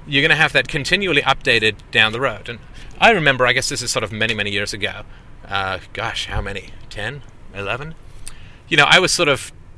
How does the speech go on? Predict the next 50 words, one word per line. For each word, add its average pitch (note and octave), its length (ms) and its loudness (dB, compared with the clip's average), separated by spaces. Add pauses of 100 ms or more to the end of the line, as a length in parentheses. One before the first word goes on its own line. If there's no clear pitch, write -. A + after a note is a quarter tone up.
(520)
tootling A#2+ 440 -2
around A2+ 440 2
on A2 80 -2
the A2+ 120 0
internet, A2+ 460 -4
and G#2 180 -10
I A2+ 120 -2
came C3 240 -6
across A#2+ 320 -4
a A2 40 -6
website. C3+ 640 -2 (220)
This - 120 -4
is A2+ 80 -2
back, - 300 -8
back C3 220 0
when A#2 100 -4
you, A2 240 -4
you C3+ 100 0
know, A2 220 -6 (220)
cool, C#3 260 -6
surfing C#3 380 0
the G#2 40 -6
web G#2+ 160 -4
was G2 120 -10
cool, C3 260 -2
'cause A2 140 -6
of, G#2 80 -8
like, F#2+ 160 -12 (360)
you A2 80 -10
know, G#2 160 -10 (920)
twenty-seven G#2 540 -8
<laughs> - 100 2
sites - 300 0
or F3 80 0
something A#2 320 -6
like F#2+ 180 -10
that. G2+ 260 -8 (440)
You G#3+ 80 -2
know, - 100 2
and B2+ 80 2
I C3+ 60 0
came C#3 180 -2
across B2+ 240 -4
the G#2 60 -6
website G2+ 340 0
of G#2 80 -6
this G#2 160 -10
guy F#2 460 -8 (420)
who A2 640 -4 (180)
had G#2 640 -2